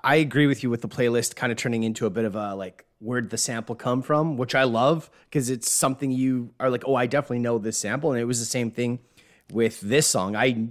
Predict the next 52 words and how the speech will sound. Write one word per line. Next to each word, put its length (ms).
know 360
the 100
sample. 680
I've 140
heard 180
it, 160
like 200
you 40
said, 220
hundreds 400
of 80
times, 500
but 80
I 80
had 100
never 220
heard 180
of 60
the 80
band. 360
I 60
had 100
never 200
heard 220
the 120
original. 560
And, 480
and 240
yeah, 160
I 140
really, 260
really 240
liked 280
it. 140
And 160
I, 180
I 80
totally 420
know 100
what 140
you're 80
talking 380
about, 240
Pete, 320
when 260
you're 140
like, 180
"Okay, 460
this 240
is 80
the 140
song. 400